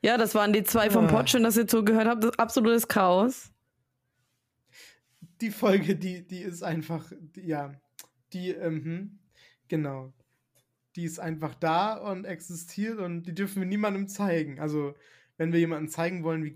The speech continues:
Speaker 2: cool wir sind und dann den,
Speaker 1: <laughs>
Speaker 2: un-, unsere, unsere Folgen zeigen,
Speaker 1: Ey,
Speaker 2: dann
Speaker 1: nach der
Speaker 2: dürfen wir
Speaker 1: letz-
Speaker 2: diese,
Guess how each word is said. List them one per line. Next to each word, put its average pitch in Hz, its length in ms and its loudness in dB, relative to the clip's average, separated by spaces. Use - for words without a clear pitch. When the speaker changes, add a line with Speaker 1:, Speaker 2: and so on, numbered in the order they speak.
Speaker 2:
cool 196 160 -2
wir 180 80 -8
sind 170 220 -6
und 156 160 -6
dann 151 120 -4
den, 147 420 -6
Speaker 1:
<laughs> 165 580 2
Speaker 2:
un-, 160 180 -6
unsere, 175 540 2
unsere 220 640 6
Folgen 226 580 4
zeigen, 170 640 -2
Speaker 1:
Ey, 190 120 4
Speaker 2:
dann 196 100 6
Speaker 1:
nach - 0 -
der 190 160 6
Speaker 2:
dürfen - 20 6
wir 185 60 6
Speaker 1:
letz- 151 40 2
Speaker 2:
diese, 175 500 0